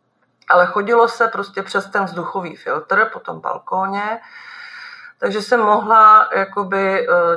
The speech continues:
dělat i s více infekc-, eh, s více infekcemi, ale bylo to takhle odděleno. Eh, pokud, eh,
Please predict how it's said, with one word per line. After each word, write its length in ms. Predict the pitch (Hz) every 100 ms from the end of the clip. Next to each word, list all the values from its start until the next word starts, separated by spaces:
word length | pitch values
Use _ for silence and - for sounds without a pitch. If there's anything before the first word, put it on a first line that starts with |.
| 170
dělat 300 | 165 190 202 196
i 80 | 185
s 140 | -
více 300 | 165 175 -
infekc-, 640 | - 180 185 196 - - - -
eh, 100 | 175
s 380 | 170 - _ -
více 280 | 180 185 208
infekcemi, 880 | - 185 196 - 208 202 202 226 240 - - -
ale 300 | 190 196 190 - -
bylo 180 | 185 196
to 100 | -
takhle 340 | 202 220 -
odděleno. 640 | - 170 180 175 156 147 -
Eh, 960 | - - - - - - - 170 170 220
pokud, 480 | - 247 247 -
eh, 200 | 226 208